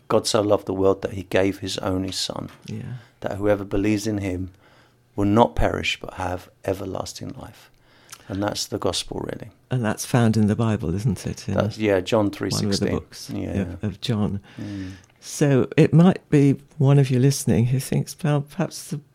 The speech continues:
Speaker 2: having heard all this, perhaps I ought to just tentatively try this." <laughs>
Speaker 1: Yeah?
Speaker 2: Yeah?
Speaker 1: Yeah.
Speaker 2: Oh.
Speaker 1: Well, I, well, I never, uh, I never came to believe in God through any church or any other person.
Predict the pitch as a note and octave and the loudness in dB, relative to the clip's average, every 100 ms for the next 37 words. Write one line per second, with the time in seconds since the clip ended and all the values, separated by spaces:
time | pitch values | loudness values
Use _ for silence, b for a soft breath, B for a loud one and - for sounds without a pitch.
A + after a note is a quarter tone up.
0 | - D#3+ G3 D3+ C#3 E3 E3 B2+ F#2+ F#2 | -10 -6 0 2 4 4 4 2 0 -2
1 | - - - - E3 E3 - - E3+ D3 | -2 -10 -10 -6 -2 -2 -2 -6 -4 -4
2 | - - - E3+ - F#3 E3 E3 B B | -6 -6 0 0 0 -6 -4 -4 B B
3 | B _ - A3+ A3 B2 - - - E3 | B _ -6 -2 2 0 0 -8 0 0
4 | - A2+ - A2+ B2+ D#3+ - A3 A3+ A#3 | 0 -8 -4 0 0 0 0 2 2 2
5 | A#2 - - G3 F#3 F3 D3+ - C#3 C#3 | 0 -2 -4 -2 -2 -2 -2 -4 -6 -6
6 | - B2+ C#3+ C#3 C3 C3+ - C#3+ D#3 D#3+ | 6 8 8 6 2 2 2 4 6 8
7 | D3+ C#3+ C3+ B2 - _ - B B B | 6 8 6 4 -2 _ -20 B B B
8 | B _ _ _ - B2+ B2 A#2+ A2 - | B _ _ _ 4 6 8 6 2 -4
9 | - - B2 D3 D3 C#3 B2+ B2 A2+ A2+ | -10 0 4 4 2 2 2 0 0 4
10 | A2+ A2+ G#2+ G2+ G#2+ G#2 - - _ - | 4 4 2 6 6 6 2 -14 _ -6
11 | G#2+ G#2 G2+ G2+ - - - G2+ G2+ F#2+ | -2 0 0 -4 -10 -12 -4 -2 -2 -2
12 | A#2+ A#2 - A#2 G2+ G2+ G2+ F#2+ - G2+ | 2 2 0 -4 -2 0 -2 -4 -2 -2
13 | F#2 F#2+ F#2 | -2 -4 -8